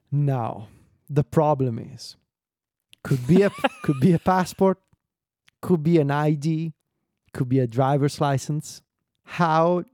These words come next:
generic or specific did they go with this one? And again, we know that there's no consistency in the minds of these people. But, so we are in twenty twenty-two. When were these emoji approved?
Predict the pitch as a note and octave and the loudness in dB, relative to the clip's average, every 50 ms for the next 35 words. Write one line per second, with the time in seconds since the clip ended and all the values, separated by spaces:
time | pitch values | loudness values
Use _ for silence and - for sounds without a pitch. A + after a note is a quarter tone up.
0 | F3+ D#3 C3 - - E3 D#3 D3+ D#3 D#3 D#3 D3 D3 C#3+ - - - - - D#3+ | -10 -8 -6 0 2 2 2 2 2 2 2 2 2 0 -2 -6 -6 0 2 2
1 | E3+ D#3+ - - G#3+ F#3+ - E4 D#4+ - - B2+ - - - - - _ _ _ | 2 2 0 0 0 2 4 2 2 2 2 -2 -4 -6 -12 -20 -20 _ _ _
2 | - D3+ D#3+ F3+ E3+ C#3+ E3 E3 D3+ E3+ E3 D#3 D3 E3 D#3+ D#3+ A#3 A3 - - | -2 2 2 4 4 4 2 2 4 4 4 4 4 2 2 2 2 2 2 2
3 | C#3+ B2+ C3 C#3 C#3+ D3 D#3+ - - G#3 G3+ G3+ A3 A3+ A3+ D4+ C#4+ A#3 G3+ F3 | 2 0 2 0 -2 -2 -4 -4 -2 0 2 2 2 2 2 2 2 2 0 0
4 | A3 A#3+ B3 C4 C4+ C#4 D4 D4 C#4 - D4+ A#3 - D4 C4+ B3 - A#3+ B3 B3+ | 0 0 2 2 2 4 2 2 0 -2 -6 -4 0 0 0 2 2 2 2 2
5 | B3+ - - B3 B3 A3 - - A#3+ A3+ - - - D3+ C3 - - D3 G#2+ - | 2 2 2 0 0 0 0 2 0 0 2 0 -2 -4 -4 -4 -8 -10 -10 -10
6 | - _ _ _ _ _ _ _ _ _ _ _ - E3+ C#3+ D#3+ C3+ C#3 - _ | -12 _ _ _ _ _ _ _ _ _ _ _ -2 0 2 2 0 -2 -6 _
7 | _ F3 E3+ E3 F#3 F#3+ F#3 E3 E3 C#3 C#3 F#3 F3 - - C3+ - - - D2+ | _ 0 2 2 4 4 4 2 2 0 0 0 0 0 -2 -4 -6 -6 -10 -20
8 | - _ _ _ _ _ _ _ B2+ A2+ A2 A2 A#2 E3+ D#3+ C3 A#2+ - - _ | -20 _ _ _ _ _ _ _ -14 -14 -4 0 2 2 2 0 -2 -8 -14 _
9 | _ _ _ _ _ _ _ - - - C#3 C3 B2 A#2 B2+ C3+ C3+ C#3 D3 D#3 | _ _ _ _ _ _ _ -10 -6 -2 -2 -2 0 -2 -2 -2 -2 -2 -4 -4
10 | D3+ D3 - E3 D#3+ D#3 E3 E3+ E3+ D#3 - C#3 C3 C3+ D#3 D#3+ - F#3+ G#3+ C4 | -6 -6 -8 -8 -6 -6 -6 -6 -8 -8 -8 -6 -6 -6 -2 0 2 4 4 4
11 | D4+ D#4 D#4+ E4 D#4+ C#4 D4+ C4+ B3 B3 A3 G#3+ A3 A3 G3+ B3 B3+ B3 - B3 | 2 2 2 2 2 2 0 0 2 2 2 2 2 2 2 0 0 0 0 -2
12 | C4 C4 B3+ A#3 - - | -2 -2 -2 -4 -8 -16